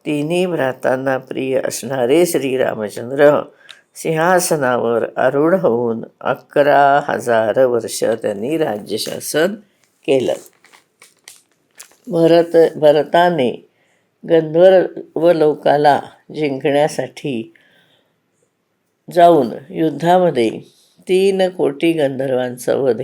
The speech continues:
केला. शत्रुघ्नाने अतुलित बलशाली प-, महापराक्रमी मधुपुत्र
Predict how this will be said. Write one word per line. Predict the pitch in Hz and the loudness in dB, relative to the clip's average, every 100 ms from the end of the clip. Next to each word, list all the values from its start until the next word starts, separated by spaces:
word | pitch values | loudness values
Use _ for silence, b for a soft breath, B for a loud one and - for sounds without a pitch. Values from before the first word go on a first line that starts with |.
| - | -4
केला. | 110 98 85 - _ _ _ _ _ _ - | -4 -2 -6 -10 _ _ _ _ _ _ -14
शत्रुघ्नाने | - 165 - 175 185 180 180 175 175 175 165 - | -6 -4 0 2 4 4 4 4 2 0 -2 -2
अतुलित | 156 156 175 180 185 185 156 | -4 -2 0 0 2 2 2
बलशाली | 143 143 143 139 143 143 165 170 | 2 0 -2 -2 -2 -2 -2 -2
प-, | 165 | -4
महापराक्रमी | - 143 131 143 143 156 127 127 - 147 165 151 | -8 -6 -4 -2 -2 0 2 0 0 -2 0 -2
मधुपुत्र | 139 123 139 165 156 165 143 147 120 | -2 -4 -4 -6 -6 -4 2 2 2